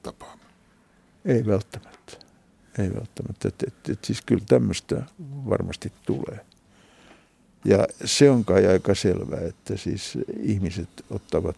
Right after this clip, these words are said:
Speaker 2: entistä enemmän vastuuta itse omasta terveydestä.
Speaker 1: Tuskin kaikki.
Speaker 2: Tuskin kaikki.
Speaker 1: Ja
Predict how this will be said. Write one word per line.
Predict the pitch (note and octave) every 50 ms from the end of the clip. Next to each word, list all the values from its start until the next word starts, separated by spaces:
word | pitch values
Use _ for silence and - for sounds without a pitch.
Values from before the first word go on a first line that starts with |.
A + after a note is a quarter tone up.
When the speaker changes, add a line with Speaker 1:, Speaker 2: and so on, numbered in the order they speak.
| - -
Speaker 2:
entistä | - A2+ G#2 G2 - - - - - F#2+
enemmän | G2 G2 F#2+ F2+ F2 E2+ - - -
vastuuta | F2+ F#2+ F#2 - - - - - - -
itse | - G2 G2 - - - -
omasta | - C#2 - - - - - - -
terveydestä. | - - - B2 A#2+ A#2 - - A#2 _ - - - - _ - - - _ _ - -
Speaker 1:
Tuskin | - F2 - - - - G2+ F#2+
kaikki. | - F#2 D#2+ D2+ - _ _ _ - - _ _ _ _ _ _ _ _ _ _ _ _ _ _ _ _ _ _ _ _ _ _ _ _ -
Speaker 2:
Tuskin | - B2+ A#2 - - - A2+ A2
kaikki. | - E2+ E2 F2+ - _ _ - - - -
Speaker 1:
Ja | E2 E2 -